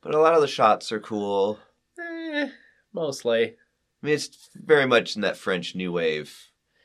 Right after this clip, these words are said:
Speaker 1: vibe.
Speaker 2: Kinda, yeah, yeah.
Speaker 1: But, you know, when he's walking on the water, hanging
Speaker 2: That,
Speaker 1: on the side of
Speaker 2: that's
Speaker 1: the
Speaker 2: a
Speaker 1: boat,
Speaker 2: cool
Speaker 1: that
Speaker 2: shot.
Speaker 1: was cool.
Speaker 2: That's a very cool shot.
Speaker 1: And the way the, he s-, held his finger up to the sails and it just blinked back and forth.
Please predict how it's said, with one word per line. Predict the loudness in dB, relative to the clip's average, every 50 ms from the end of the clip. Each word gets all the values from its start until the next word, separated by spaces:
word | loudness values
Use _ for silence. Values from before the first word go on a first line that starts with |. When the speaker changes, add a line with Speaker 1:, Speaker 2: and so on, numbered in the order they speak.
| _ _ _ _ -12
Speaker 1:
vibe. | -6 -2 -2 0 0 -2 -2 -4
Speaker 2:
Kinda, | -4 -4 -4 -2 -2 -2
yeah, | 0 0 0 0 0 0 -2 -4 -6
yeah. | -8 -8 -6 -6 -8 -10 -12 -14 _ _ _ _ -20 -20 -8 0
Speaker 1:
But, | 0 4
you | 4
know, | 4 4
when | 4 2
he's | 0 -4 0 2
walking | 4 4 4 2 -2 0 2
on | 2 0 0
the | 0 0
water, | 0 2 2 2 2 0 0 0 -2 -2 -4 -6
hanging | -8 -4 2 2
Speaker 2:
That, | 4 4 4
Speaker 1:
on | 0
the | -2 -2
side | 2 4 4
of | 4
Speaker 2:
that's | 4 4
Speaker 1:
the | 2 0
Speaker 2:
a |
Speaker 1:
boat, | 0 4 4 4
Speaker 2:
cool | 4 4
Speaker 1:
that | 4 2
Speaker 2:
shot. | 2 2
Speaker 1:
was | 0 -4 -6
cool. | -10 -10 -8 -6 -6 -2
Speaker 2:
That's | 2 2 2 2 0
a | -4 -8
very | -8 -2 -2 0 0 0 -2 -4 -6
cool | -6 -6 -6 -6 -6
shot. | -8 -10 -10 -10 -10 -12 -12 -10
Speaker 1:
And | -6 -2 2
the | 4
way | 6 6 4
the, | 6 4 4 4 4 2 0
he | -2 -4 -4
s-, | -4 -6 -10 -14
held | -12 -4 0 0 0 0
his | 0 -8
finger | -6 -6 -6 -4 0 2 2 2
up | 2 0 -6
to | -14 -12
the | -10 -10
sails | -10 -4 -2 -2 -2 0 0 -2 -2 -4
and | -6
it | -12 -10
just | -12 -14 -14 -10
blinked | -10 -10 -10 -10 _
back | -8 -8 -8 -8 -8
and | -14 -20
forth. | -12 -10 -6 -4 -4 -4 -4 -6 -14 -20